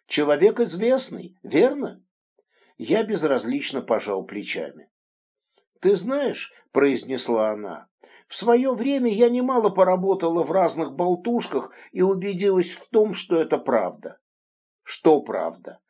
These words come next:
спросил я безжизненным тоном. "У таких ребят, как ты, всегда есть слабое место.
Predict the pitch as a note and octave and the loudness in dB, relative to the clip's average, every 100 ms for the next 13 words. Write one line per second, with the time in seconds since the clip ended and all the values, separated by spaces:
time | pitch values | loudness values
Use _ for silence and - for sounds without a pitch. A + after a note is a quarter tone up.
0 | _ _ - - C3 A#2+ C#3 B2+ A#2+ A#2+ | _ _ -16 -4 0 0 -2 -2 0 0
1 | A2 B2+ G#2 A#2 G#2 G#2+ G#2 G#2+ G#2 G#2+ | -2 -6 -4 -4 -4 -8 -8 -10 -8 -6
2 | F#2 F2 E2+ - _ _ _ - - - | -6 -6 -16 -20 _ _ _ -20 -14 -4
3 | G3 A#3 A#3 C#4 G#3 A3+ A#3 A#3 - A3 | 2 2 2 -2 -2 2 2 2 0 -2
4 | - - C4+ B3 - _ - - A#3+ G3 | -2 -6 -6 -6 -14 _ -10 -4 -4 0
5 | A#3+ A3+ D#3+ - - D#3+ D#3+ C3 C#3 C#3 | 2 2 0 -2 -4 -2 0 0 0 -2
6 | B2 G2 - - - | -6 -8 -10 -16 -20